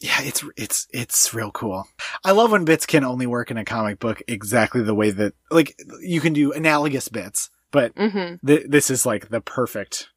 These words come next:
Speaker 1: like, this is, this is something you have to do in a
Speaker 2: Mm-hmm.
Speaker 1: visual, in, like, a, a visual static medium.
Speaker 2: Mm-hmm. So to me, the New Mutants arc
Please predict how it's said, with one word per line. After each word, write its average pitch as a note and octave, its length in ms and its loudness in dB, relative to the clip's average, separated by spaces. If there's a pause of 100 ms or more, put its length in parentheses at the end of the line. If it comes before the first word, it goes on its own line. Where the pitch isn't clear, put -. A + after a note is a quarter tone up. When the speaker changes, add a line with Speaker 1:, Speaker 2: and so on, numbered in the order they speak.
(220)
Speaker 1:
like, G2 320 -10
this B2 280 2
is, A2 200 -6
this A#2+ 200 -4
is A2+ 80 -2
something G#2+ 260 -4
you G2+ 140 -4
have - 260 -4
to G#2+ 100 -6
do G2 300 -2
in G2+ 140 -6
a G2 60 -2
Speaker 2:
Mm-hmm. G3 140 4
Speaker 1:
visual, G2 600 -2 (480)
in, A#2 100 -8
like, G#2 240 -6
a, A#2 280 -4
a - 20 2
visual B2+ 360 4
static G#2+ 400 -2
medium. G2+ 440 -8 (160)
Speaker 2:
Mm-hmm. F#3 320 0 (460)
So D4 300 2
to C#4 160 -6
me, G4+ 380 6
the G#3+ 520 4
New A#3 300 0
Mutants G#3+ 380 -2
arc F#3 340 4